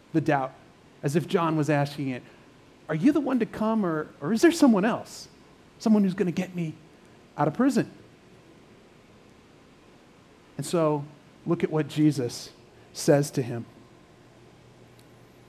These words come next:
Verse four, Jesus replied, "You go back and report to John what you hear and see.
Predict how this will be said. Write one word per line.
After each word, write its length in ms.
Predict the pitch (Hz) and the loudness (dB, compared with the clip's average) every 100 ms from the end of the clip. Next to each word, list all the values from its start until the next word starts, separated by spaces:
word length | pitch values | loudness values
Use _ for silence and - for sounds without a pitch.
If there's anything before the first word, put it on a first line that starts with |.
| - - | -20 -2
Verse 220 | 160 151 | 2 2
four, 400 | - 165 151 139 - - - - - - - - - - | 2 0 2 2 -2 -16 -20 -20 -20 -20 -20 -20 -20 -10
Jesus 380 | - 254 262 202 | 4 4 6 2
replied, 500 | 214 - 185 156 135 - - - - - | 0 6 6 6 2 -6 -20 -20 -20 -10
"You 300 | 135 220 302 | 4 8 10
go 140 | 302 262 | 8 6
back 420 | 180 156 151 - - - - - - | 6 6 4 -2 -18 -20 -20 -16 0
and 160 | 156 160 | 2 4
report 540 | 160 - 240 247 - | 2 0 0 0 0
to 100 | 202 | 0
John 600 | 139 165 156 135 131 131 - - - | 4 6 6 6 2 -4 -10 -16 0
what 300 | 156 170 160 | 4 4 2
you 140 | 156 | 0
hear 640 | 151 240 262 285 311 302 - - | 2 4 6 8 6 4 -6 -4
and 160 | 208 202 | 2 2
see. 400 | - 170 160 | 2 2 2